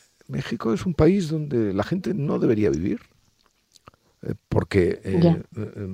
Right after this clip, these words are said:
Speaker 1: ¿por qué no? Porque, porque, mire, hay una cuestión, eh, fundamental,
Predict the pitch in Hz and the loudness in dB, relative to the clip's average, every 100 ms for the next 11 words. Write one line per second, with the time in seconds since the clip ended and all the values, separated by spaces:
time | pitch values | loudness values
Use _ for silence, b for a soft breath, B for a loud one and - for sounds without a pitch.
0 | 92 92 107 98 123 180 196 220 - - | -10 -8 -6 2 4 4 0 -6 -10 -10
1 | - 101 101 98 104 113 113 110 - 120 | -4 -2 0 -2 -2 -2 -4 -8 -12 -18
2 | - 127 120 110 131 151 180 160 160 208 | -18 -18 -18 -12 -4 0 4 4 4 0
3 | 240 165 - - 160 156 B B B _ | -2 -4 -4 0 0 0 B B B _
4 | 101 110 107 101 - - - - 135 113 | -6 -4 -4 -8 -12 -14 -14 -6 -2 4
5 | 104 101 107 98 120 120 | 4 4 -2 2 2 2